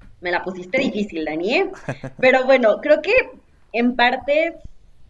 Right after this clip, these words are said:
Speaker 1: es mucho de, de actitud, ¿no? Del hecho de que tú sepas que tienes las bases para hacer las cosas. Yo empecé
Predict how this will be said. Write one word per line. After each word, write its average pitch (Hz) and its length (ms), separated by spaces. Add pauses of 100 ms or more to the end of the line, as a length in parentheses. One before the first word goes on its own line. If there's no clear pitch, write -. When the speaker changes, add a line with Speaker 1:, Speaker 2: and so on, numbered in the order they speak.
(300)
Speaker 1:
es 240 200
mucho 294 380
de, 226 500
de 214 60
actitud, 196 580
¿no? 208 420 (840)
Del 233 280
hecho 247 280
de 285 160
que 214 260 (140)
tú 277 160
sepas 285 560
que 233 120
tienes 220 380
las 196 220
bases 214 400
para 180 240
hacer 185 220
las 180 200
cosas. 160 340 (840)
Yo 262 200
empecé 247 1000